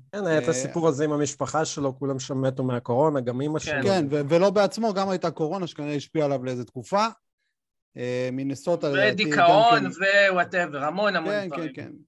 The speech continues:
Speaker 2: מינסוטה, לדעתי, השנה גם, אה, ינסו ללכת בכל הכוח. אחת מהקבוצות, אה, שזה שיקול שאני הכנסתי אותו בהר-,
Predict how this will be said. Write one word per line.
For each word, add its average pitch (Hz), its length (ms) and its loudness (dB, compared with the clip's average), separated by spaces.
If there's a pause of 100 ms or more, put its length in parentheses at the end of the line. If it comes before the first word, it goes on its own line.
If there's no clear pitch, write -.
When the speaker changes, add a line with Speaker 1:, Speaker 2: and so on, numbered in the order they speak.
(180)
Speaker 2:
מינסוטה, 151 540 -2
לדעתי, 139 340 -2
השנה 135 360 -8
גם, 131 260 -6
אה, 117 920 -6
ינסו 110 300 -6
ללכת 123 320 0
בכל 143 540 2
הכוח. 156 640 0 (400)
אחת 127 220 -8
מהקבוצות, 120 720 -6
אה, 107 400 -2
שזה 120 240 -8
שיקול 139 360 -4
שאני 117 240 -6
הכנסתי 123 400 -8
אותו 110 400 -4
בהר-, 104 400 -12